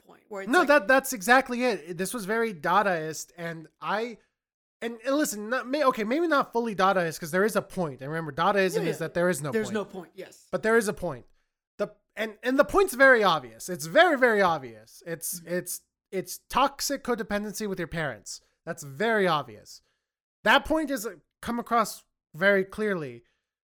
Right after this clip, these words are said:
Speaker 2: The problem is, is that we don't connect with Bo as a character 'cause
Speaker 1: At
Speaker 2: we have,
Speaker 1: all.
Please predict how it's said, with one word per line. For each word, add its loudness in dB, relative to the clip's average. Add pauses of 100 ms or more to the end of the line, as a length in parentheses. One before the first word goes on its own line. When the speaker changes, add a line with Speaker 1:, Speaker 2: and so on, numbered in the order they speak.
(120)
Speaker 2:
The -4
problem 2
is, -4
is -10
that -2 (120)
we -4
don't 0
connect -6
with -6
Bo 0
as -4
a -10
character -2 (320)
'cause -8
Speaker 1:
At 0
Speaker 2:
we 0
have, 2
Speaker 1:
all. -16